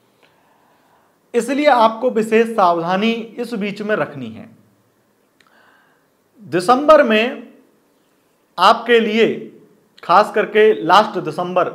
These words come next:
मतलब साल के अंत में, आपके partner आपके लिए कुछ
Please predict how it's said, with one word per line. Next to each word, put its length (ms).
मतलब 280
साल 300
के 160
अंत 340
में, 200
आपके 300
partner 460
आपके 300
लिए 120
कुछ 240